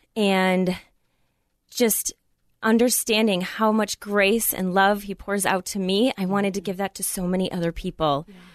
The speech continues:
Speaker 1: And it's extend the same way he had reached out to me, I wanted to reach out to others. And I, it was, I was so excited every time I about, talked about the Lord. I just wanted so many other people to hear about what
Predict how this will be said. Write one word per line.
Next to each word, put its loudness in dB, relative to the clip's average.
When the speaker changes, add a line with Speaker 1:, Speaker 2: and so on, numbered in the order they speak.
Speaker 1:
And 0
it's -2
extend -4
the 0
same 4
way 2
he -6
had 0
reached -2
out 0
to -10
me, -4
I 0
wanted 0
to -4
reach -4
out -4
to -4
others. -2
And 4
I, 2
it 2
was, 4
I 2
was 2
so 4
excited 4
every 2
time -4
I 2
about, 0
talked -2
about 0
the -4
Lord. 4
I -2
just -2
wanted 0
so 2
many 4
other 4
people 0
to 2
hear 2
about 2
what 2